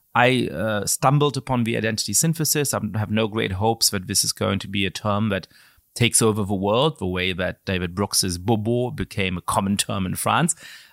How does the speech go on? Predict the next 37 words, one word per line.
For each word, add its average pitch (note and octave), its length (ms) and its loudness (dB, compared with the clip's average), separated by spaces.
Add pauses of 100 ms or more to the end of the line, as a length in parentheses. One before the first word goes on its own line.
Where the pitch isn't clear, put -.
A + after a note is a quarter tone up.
(140)
Um, B2+ 380 6
but D3+ 220 2
that D#3+ 120 4
at D3+ 140 2
least D3+ 220 2
allows A2 280 4
us G2+ 100 0
to G2+ 80 -4
have F#2+ 140 -4
a F#2+ 60 -10
conversation. - 680 -6 (180)
Um, G2+ 300 2
and G#2+ 140 0
why C3 260 4
the C3+ 120 0
identity G#2+ 320 -2
synthesis? D3 540 0
Because A2 320 -4
it G#2+ 100 -2
is A#2 120 0
a A2+ 60 -2
set G#2+ 180 2
of G2+ 100 -6
ideas G2+ 440 -2
about G2 320 -2 (500)
the G#2+ 100 2
role G#2+ 300 4
that G2+ 120 -2
identity F#2+ 380 -4
should - 220 -14
play F#2+ 200 -4
in F2+ 120 -2
society, D#3 720 -2 (520)
and B2 320 4
because A#2 460 0
it - 260 -6
is, A2+ 240 0